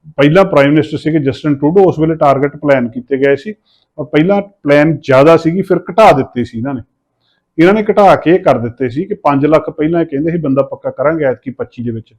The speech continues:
ਮੁੜ ਕੇ ਕਹਿੰਦੇ ਵੀ ਬੰਦੇ ਘੱਟ ਕਰਨੇ, ਪਹਿਲਾਂ ਜ਼ਿਆਦਾ ਆ ਗਏ, ਤਿੰਨ ਲੱਖ ਪਚਾਨਵੇਂ ਹਜ਼ਾਰ ਇਹਨਾਂ ਨੇ ਕਿਹਾ ਸੀ ਕਰਾਂਗੇ,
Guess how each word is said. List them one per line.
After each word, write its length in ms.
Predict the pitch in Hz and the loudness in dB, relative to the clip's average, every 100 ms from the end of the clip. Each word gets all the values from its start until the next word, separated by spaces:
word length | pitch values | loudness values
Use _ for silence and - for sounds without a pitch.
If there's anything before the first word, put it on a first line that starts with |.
| _ _ _ | _ _ _
ਮੁੜ 180 | 135 139 | -2 -2
ਕੇ 100 | 170 | -2
ਕਹਿੰਦੇ 200 | 156 170 | -2 0
ਵੀ 100 | 190 | -2
ਬੰਦੇ 280 | 160 135 143 | -2 -2 0
ਘੱਟ 260 | 143 139 117 | -2 -4 -6
ਕਰਨੇ, 280 | 123 131 | -8 -6
ਪਹਿਲਾਂ 280 | 156 139 156 | -4 -4 -2
ਜ਼ਿਆਦਾ 280 | 147 117 123 | -2 -2 0
ਆ 120 | 147 | 0
ਗਏ, 100 | 156 | 0
ਤਿੰਨ 280 | 175 175 180 | -2 0 2
ਲੱਖ 200 | 190 180 | 0 -2
ਪਚਾਨਵੇਂ 440 | 170 170 151 151 | -8 -2 -2 0
ਹਜ਼ਾਰ 180 | 151 156 | 0 0
ਇਹਨਾਂ 120 | 131 | 0
ਨੇ 100 | 139 | -4
ਕਿਹਾ 200 | 135 131 | -4 -4
ਸੀ 120 | 131 131 | -4 -6
ਕਰਾਂਗੇ, 340 | 117 131 | -6 -6